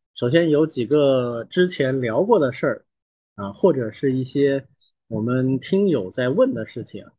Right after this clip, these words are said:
我们简单的跟大家说一说。啊，一个事儿呢，就是我们过去两次节目都提到的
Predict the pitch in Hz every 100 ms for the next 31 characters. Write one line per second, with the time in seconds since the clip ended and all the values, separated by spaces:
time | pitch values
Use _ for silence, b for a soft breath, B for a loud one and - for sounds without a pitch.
0 | _ 101 101 107 110 107 98 113 131 135
1 | 120 110 110 - _ _ _ _ 113 120
2 | 110 117 113 113 123 _ _ _ _ _
3 | - - 156 117 104 - _ _ _ -
4 | 98 120 226 226 214 151 143 143 147 123
5 | 113 131 135 180 - 175 131 95 85 90
6 | _ _ - 202 123 113 117 113 131 131
7 | 135 - _ _ _ - - 135 185 147
8 | 101